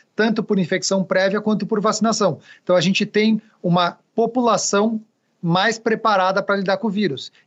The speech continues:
E essa, como é uma característica da população, isso é uma notícia boa pra gente. Essa, esta onda está sendo mais leve, em grande parte por estarmos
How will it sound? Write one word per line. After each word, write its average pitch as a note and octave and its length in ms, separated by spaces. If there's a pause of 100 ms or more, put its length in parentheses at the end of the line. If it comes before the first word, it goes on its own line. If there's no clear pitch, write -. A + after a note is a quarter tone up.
E D#3 100
essa, G#3+ 240
como G#3 160
é G3 40
uma F#3+ 120
característica F3+ 480
da F#3+ 120
população, F#3+ 760 (240)
isso E3+ 140
é G3 40
uma G3 120
notícia G3+ 420
boa G3+ 360
pra E3+ 180
gente. C#3+ 260
Essa, F3+ 300
esta E3 320
onda G#3 240
está G3+ 240
sendo F#3+ 280
mais F3 280
leve, E3 480 (260)
em E3+ 120
grande G#3+ 360
parte F#3+ 400
por F#3 200
estarmos F#3 720